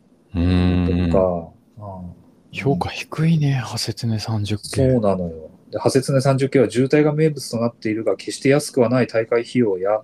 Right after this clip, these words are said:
Speaker 2: 再開、大-、参加者の大会への心意気を考えると名物にするものではないと。
Speaker 1: うんうんうん。
Speaker 2: そら、そらそうだよな、とかね。
Speaker 1: うん。
Speaker 2: うん。えー、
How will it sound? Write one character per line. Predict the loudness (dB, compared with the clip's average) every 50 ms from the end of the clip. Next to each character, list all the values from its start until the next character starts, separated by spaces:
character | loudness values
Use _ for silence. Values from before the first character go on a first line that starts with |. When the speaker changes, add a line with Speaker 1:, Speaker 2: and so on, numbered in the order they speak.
| -8
Speaker 2:
再 | -14 -6 -2 -2 -2
開、 | 2 2 2 2 2 -2 _ _ -20 _ _ -6
大-、 | -2 -2 -2 -2 -2 _ _
参 | -6 -4 -4 -4 -2
加 | -2 -4
者 | -2 -2 -2
の | -4 -4 -6 -6 _ _ _ _
大 | -2 0 0 2
会 | 2 2 2 2
へ | 0
の | 0 -4
心 | -6 -8 -12 -8 -4 -2 -2 -2
意 | -2 -4
気 | -6 -6 -8
を | -8 -6
考 | -6 -8 -8 -6 -6
え | -8
る | -8 -8
と | -10 -10
名 | -6 -4 -4
物 | -4 -6 -10 -12
に | -12 -12
す | -12 -10 -10
る | -10 -8
も | -6 -6 -6
の | 0
で | 2 2
は | 2 2
な | 0 -6 -8 -8
い | -10 -14 _
と。 | -20 _ _ -20 -20 _ _ _
Speaker 1:
う | -2
ん |
う | 0
ん | 2
う | 2 2 2 2 2
ん。 | 2
Speaker 2:
そ | 0 0 0 0 0 0 0
ら、 | 0
そ | -2
ら | -4
そ | -4 -4 -2 -2 -2
う |
だ | -2 -4
よ | -10 -12 -18 -18
な、 | -16 -16 -16
と | -16 -18
か | -20 -18 -18
ね。 | -14 -12 -8 -8 -8 -8 -10 -18 -20 -20 -20 -20 -20 -20 -20 -20 -20 -12 -4 -2
Speaker 1:
う | 0
ん。 | 2 2 0 0 -2 -4 -6 -10 -18 -20 _ _ -14 -10
Speaker 2:
う | -4
ん。 | -4 -4 -4 -4 -10 -18 -20 -20 -20 -20 -20 -20 -20 -20 -20 -20 -20 -20 -20 -20 -20 -20 -20 -20 -20 -20 -20 -20 -20 -20 -20 -20 -20 -20 -20 -14 -6
え | -4 -2 0 0 0 -2 -4 -6 -8
ー、 | -14 -16 -20 -20 -20 -20 -18